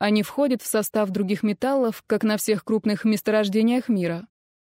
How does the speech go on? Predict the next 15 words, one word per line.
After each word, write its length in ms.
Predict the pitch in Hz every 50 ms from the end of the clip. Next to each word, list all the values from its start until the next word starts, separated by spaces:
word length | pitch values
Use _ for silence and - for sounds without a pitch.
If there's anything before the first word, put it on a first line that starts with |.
| _ _ _ _ _ _
Именно 460 | - 220 226 220 214 220 214 214 214 -
такая 340 | 208 208 - 208 208 208
характеристика — 1040 | 208 - 220 208 196 - - 220 233 294 320 - - 262 233 - 226 214 208 208 214 -
основное 580 | - 202 - - 214 208 202 226 247 269 269 233
преимущество, 760 | - 214 220 214 233 277 294 254 - 208 185 - - 180 190 175
потому 320 | - 175 190 190 185 190
что 160 | - - 190
добывать 420 | 175 190 180 190 185 190 190 - -
металл 360 | 196 190 - 247 262 277 269
можно 380 | 247 226 208 190 214 208 208
карьерным 520 | - 214 208 208 202 214 208 220 240 254 254
способом, 640 | - - - 285 262 208 - 190 180 180 180 180 180
а 20 |
не 140 | 185 185 185
шахтным, 680 | - - 247 269 254 - - 220 208 202 202 202 190